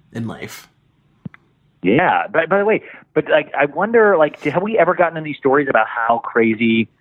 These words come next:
Speaker 2: like, if any of these N sync guys were, like, having orgies and stuff like that?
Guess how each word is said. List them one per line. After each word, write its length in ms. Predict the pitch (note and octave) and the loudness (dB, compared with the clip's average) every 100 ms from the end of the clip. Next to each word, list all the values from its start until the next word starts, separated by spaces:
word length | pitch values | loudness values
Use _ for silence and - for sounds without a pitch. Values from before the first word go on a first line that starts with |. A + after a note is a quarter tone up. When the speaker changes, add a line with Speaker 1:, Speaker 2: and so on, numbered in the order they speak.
| - - _ _ _ _ - - - - - | -20 -20 _ _ _ _ -20 -20 -18 -6 -2
Speaker 2:
like, 100 | B2 | -2
if 120 | A#2+ | -2
any 180 | B2+ C3 | 2 2
of 60 | |
these 140 | B2 A#2 | 4 2
N 140 | A#2 - | 0 -2
sync 180 | A#2+ A2+ | -6 -2
guys 320 | A2+ A#2 A#2 | -2 0 0
were, 100 | A2+ | 0
like, 140 | G#2 | 0
having 240 | - A2 G2 | 0 -2 -2
orgies 420 | F2 A2 A#2+ B2 | 0 0 2 0
and 140 | B2 B2+ | 0 0
stuff 180 | - - | 0 0
like 140 | C3+ | 0
that? 320 | C#3 C#3+ C#3 | 0 0 0